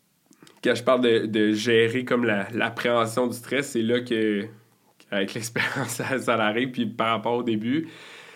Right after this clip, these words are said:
ben là, je me dis, ben, tu sais, je veux dire, s'il est reconnu coupable, puis moi, j'ai fait ma job à titre d'avocat, c'est-à-dire de protéger ses droits, parce que, contrairement, le peu de hate que je peux recevoir dans, dans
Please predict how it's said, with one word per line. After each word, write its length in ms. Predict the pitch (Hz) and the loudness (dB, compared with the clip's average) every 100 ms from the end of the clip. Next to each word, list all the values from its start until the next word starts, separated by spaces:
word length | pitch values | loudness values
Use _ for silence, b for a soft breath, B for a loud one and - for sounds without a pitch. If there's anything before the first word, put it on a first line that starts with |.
| B B | B B
ben 180 | - 104 | -2 0
là, 140 | 127 127 | 2 0
je 120 | 117 | 0
me 100 | 113 | 0
dis, 280 | 113 120 117 | 0 -2 -2
ben, 300 | 107 101 95 | -2 -2 -6
tu 80 | - | -8
sais, 140 | 117 | -8
je 140 | 110 | -8
veux 100 | 104 | -8
dire, 160 | 101 101 95 _ _ _ _ | -8 -8 -12 _ _ _ _
s'il 280 | - - 117 | -20 -6 -2
est 40 | |
reconnu 380 | 110 107 113 120 | 0 0 0 0
coupable, 640 | 123 - 113 120 139 143 131 135 | -2 -2 2 2 2 -2 -6 -12
puis 140 | - | -8
moi, 280 | 113 113 135 | -2 2 2
j'ai 160 | 127 110 | 0 -2
fait 180 | 123 120 | -4 -2
ma 200 | 107 104 | -2 -2
job 400 | 113 120 123 101 | 0 0 0 -4
à 120 | - 104 | -12 -10
titre 280 | - 120 113 | -8 -8 -4
d'avocat, 640 | 107 107 104 101 113 139 | -2 0 0 -2 -2 -2
c'est-à-dire 600 | 143 104 107 104 113 117 | -4 -4 -4 -2 -2 -2
de 160 | 110 95 | 0 -2
protéger 580 | - 127 120 113 113 | -2 -2 2 0 0
ses 200 | 117 120 | -2 0
droits, 380 | 104 107 110 170 | 0 0 -2 -6
parce 180 | 175 110 | -8 -8
que, 240 | - 98 95 B B B | -4 -4 -6 B B B
contrairement, 720 | 107 110 107 113 120 110 101 - _ _ - | -6 -2 0 2 0 0 -4 -10 _ _ -14
le 240 | - - 107 | -8 -4 -6
peu 240 | - 139 | -2 0
de 120 | 127 | 2
hate 300 | 120 120 127 123 | 4 4 2 0
que 120 | 120 | -4
je 80 | - | -2
peux 140 | 123 | 0
recevoir 680 | 113 110 117 113 110 120 120 | 0 0 0 0 0 0 -2
dans, 60 | 113 | -2
dans 240 | 110 104 | -2 -2